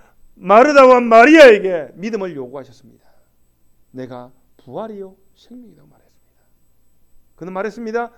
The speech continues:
"마리아의 그런 일이 일어날 줄 압니다"라는 그 여인을 향해서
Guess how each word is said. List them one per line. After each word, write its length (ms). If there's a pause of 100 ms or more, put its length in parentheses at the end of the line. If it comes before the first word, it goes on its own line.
(240)
"마리아의 520
그런 420
일이 180
일어날 320
줄 220
압니다"라는 720
그 120
여인을 200
향해서 340